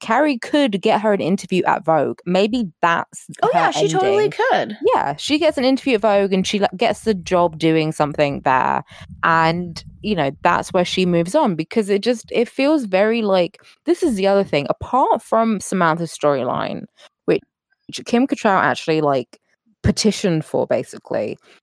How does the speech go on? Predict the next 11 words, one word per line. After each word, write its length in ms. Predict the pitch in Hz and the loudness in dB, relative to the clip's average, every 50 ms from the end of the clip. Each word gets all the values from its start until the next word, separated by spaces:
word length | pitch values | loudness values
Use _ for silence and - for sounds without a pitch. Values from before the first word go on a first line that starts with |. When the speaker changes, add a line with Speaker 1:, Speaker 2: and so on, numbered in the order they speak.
| _ _ _ | _ _ _
Speaker 1:
it's 140 | 262 220 214 | -2 0 0
Speaker 2:
Mm-hmm. 120 | 220 - - | -4 -2 -2
Speaker 1:
very, 760 | 269 285 294 302 302 311 320 311 311 302 285 269 247 226 - - _ _ _ - | -2 -2 0 0 0 0 0 0 0 0 -2 -2 -2 -4 -8 -10 _ _ _ -4
like, 260 | 196 233 214 - - - _ _ | -4 -4 -4 -4 -8 -16 _ _
you 200 | 202 196 202 214 | -2 -2 0 0
need 320 | 208 208 202 202 202 196 | 0 0 0 0 0 0
a 40 | 196 | 0
man 420 | 196 190 180 165 160 160 160 165 | 0 0 0 0 0 0 -2 -4
to 120 | 165 - 160 | -6 -8 -10
be 80 | 151 | -12
happy 840 | 143 - - - 147 135 - - - 226 226 247 269 277 277 269 | -12 -12 -8 -8 -6 -6 -6 -6 -4 -4 -2 -2 -2 -4 -4 -8